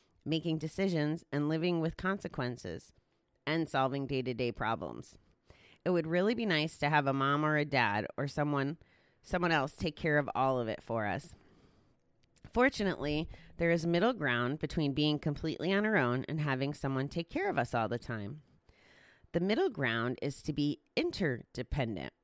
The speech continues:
at times taking care of day-to-day problems on our own,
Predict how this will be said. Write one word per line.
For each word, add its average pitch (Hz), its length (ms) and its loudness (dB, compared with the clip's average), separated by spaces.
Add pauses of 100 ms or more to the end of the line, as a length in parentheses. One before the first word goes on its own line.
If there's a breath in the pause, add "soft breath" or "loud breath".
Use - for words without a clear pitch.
(360)
at 151 160 2
times 160 400 0
taking 151 300 -4
care 151 220 2
of 127 120 -2
day-to-day 123 480 -2
problems 120 500 -2
on 113 140 -2
our 107 160 -8
own, 110 300 -4